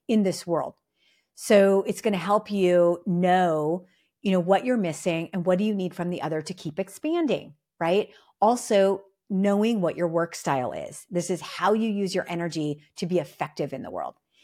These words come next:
The second thing is know your duo's human design. You wanna know how they're built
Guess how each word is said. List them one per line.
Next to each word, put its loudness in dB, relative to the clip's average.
The 0
second 2
thing -2
is 0
know 4
your 2
duo's 2
human -6
design. -12
You 2
wanna 4
know 2
how -6
they're 2
built -2